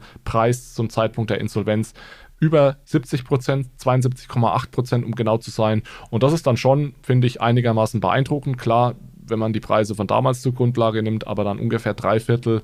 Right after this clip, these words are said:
der Schulden wieder zurückgezahlt, das ist dann, denke ich, nicht schlecht. Und das, obwohl die Anwälte bei der ganzen Sache, äh, an die zweihundert Millionen Dollar verdient haben. Also das, äh, sind definitiv die Gewinner, in dem Fall mal wieder die Anwälte.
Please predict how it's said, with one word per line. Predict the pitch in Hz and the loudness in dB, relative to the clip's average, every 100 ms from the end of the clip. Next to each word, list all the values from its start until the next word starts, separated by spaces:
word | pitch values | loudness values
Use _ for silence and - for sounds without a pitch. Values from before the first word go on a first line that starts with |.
| - - | -8 -4
der | 107 101 | 0 0
Schulden | - 113 117 107 | 0 0 0 -2
wieder | 104 104 101 98 | 0 0 0 -2
zurückgezahlt, | - 104 123 117 110 104 104 - - - - - | -6 -2 -2 -2 0 2 2 -2 -14 -20 -20 -12
das | 98 | -10
ist | - - | -10 -6
dann, | 110 98 95 98 - | -2 -2 -4 -4 -4
denke | 110 | -2
ich, | 113 - | -2 -6
nicht | 98 | -2
schlecht. | 123 160 - | 0 0 0
Und | 117 | -2
das, | 110 | -2
obwohl | 113 98 117 123 | -4 0 4 4
die | 110 | 4
Anwälte | 95 117 110 110 110 104 104 - | 2 4 2 2 2 2 2 -4
bei | 107 | -2
der | 101 | -2
ganzen | 101 101 - | -2 -4 -4
Sache, | 101 101 - 101 98 95 - - - | -4 -2 -2 -2 -4 -6 -18 -20 -16
äh, | 101 | -10
an | 85 101 | -6 -4
die | 101 | -4
zweihundert | - 101 107 101 | 0 0 0 -2
Millionen | 95 95 95 92 85 - - | -2 -2 -2 -4 -6 -16 0
Dollar | 107 107 101 | 2 4 2
verdient | - 104 95 | -2 -2 -2
haben. | 92 90 - | -4 -4 -4
Also | 92 107 | -4 -2
das, | 98 101 - - | -2 -4 -6 -10
äh, | 92 98 98 | -4 -2 -2
sind | - 101 | -4 -2
definitiv | 131 127 131 131 127 | 0 2 0 0 -2
die | 120 | -2
Gewinner, | 113 110 123 | -2 2 2
in | 113 | 2
dem | 107 104 | 0 0
Fall | 104 | 0
mal | 101 92 | 0 0
wieder | 98 95 90 - - | 0 0 -2 -8 -10
die | 101 | -4
Anwälte. | - 98 90 85 | 0 0 0 -2